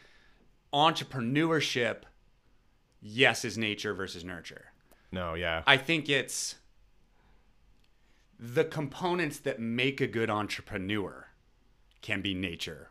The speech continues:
Speaker 1: versus nurture.
Speaker 2: Right.
Speaker 1: And the way you deploy those has to do with experience.
Speaker 2: Yeah.
Speaker 1: How, how have I interacted with the jobs,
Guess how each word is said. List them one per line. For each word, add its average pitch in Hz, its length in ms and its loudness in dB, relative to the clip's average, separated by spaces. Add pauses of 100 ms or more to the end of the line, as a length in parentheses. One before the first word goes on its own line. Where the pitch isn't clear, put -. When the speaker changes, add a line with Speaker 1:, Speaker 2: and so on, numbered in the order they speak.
Speaker 1:
versus 85 340 -8
nurture. - 500 -12
Speaker 2:
Right. 82 220 -6 (160)
Speaker 1:
And 120 220 6
the 120 80 8
way 127 220 6
you 117 200 2
deploy 190 720 4
those 95 640 -4 (920)
has 147 320 6
to 139 100 0
do 127 180 4
with 117 140 2
experience. - 760 -6 (840)
Speaker 2:
Yeah. 123 180 6 (460)
Speaker 1:
How, 135 580 8
how 131 220 6
have 127 180 2
I 110 140 2
interacted 113 680 2
with 107 360 0 (360)
the 104 160 -6
jobs, 85 640 -8